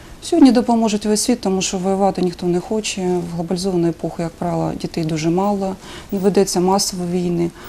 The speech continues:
А ведуться війни саме от інформаційні, інформаційні. Той, хто сьогодні думає, що Росія виграє, саме тому, що в них кла-, краща картинка,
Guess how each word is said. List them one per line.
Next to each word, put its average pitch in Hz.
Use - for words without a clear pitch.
А 226
ведуться 262
війни 196
саме 165
от -
інформаційні, 165
інформаційні. 165
Той, 294
хто 285
сьогодні 240
думає, 208
що 196
Росія 202
виграє, 208
саме 185
тому, 175
що -
в 165
них 165
кла-, 175
краща 175
картинка, 233